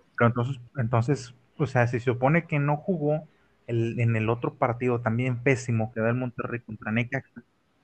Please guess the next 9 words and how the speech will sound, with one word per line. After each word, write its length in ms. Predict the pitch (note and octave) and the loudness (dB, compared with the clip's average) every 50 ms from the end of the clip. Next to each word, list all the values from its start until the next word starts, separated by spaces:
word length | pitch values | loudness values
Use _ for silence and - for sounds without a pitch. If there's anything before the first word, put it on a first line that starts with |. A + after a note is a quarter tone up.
| _ _ _ _ | _ _ _ _
para 220 | - A2 G#2 G#2 - | -2 0 0 0 0
justamente 720 | - C3 A#2 A#2 - - C3 C3 C3 C3 B2+ - C3 - - _ _ | -2 -4 -4 -4 -10 -8 -6 -2 -2 -2 -2 -4 -6 -10 -10 _ _
tenerlo 440 | A#2 A2+ A2 A2+ A#2+ A#2+ C3+ C3+ C3+ | -6 -2 0 0 0 0 0 -2 -2
listo 440 | C3+ C3+ C3 A#2 A#2+ - _ - - - _ _ _ _ _ _ _ _ _ _ _ _ _ _ | 0 0 -2 -2 -4 -10 _ -20 -20 -20 _ _ _ _ _ _ _ _ _ _ _ _ _ _
para 200 | - G#2+ G#2 G#2 | 0 0 0 0
la 120 | G#2 G2+ G2+ | -2 -6 -10
final, 460 | - _ A2 A2+ A2+ A2+ A#2+ C#3 D3+ - _ _ _ _ _ _ _ _ _ _ _ _ _ _ - - | -10 _ -6 -2 -2 -2 -2 -4 -8 -16 _ _ _ _ _ _ _ _ _ _ _ _ _ _ -12 -8
me 160 | G#2+ G#2 G#2 | -8 -8 -8
parece 440 | - _ G#2+ G2+ G#2 G#2 - - | -6 _ -2 -2 -2 -2 -4 -8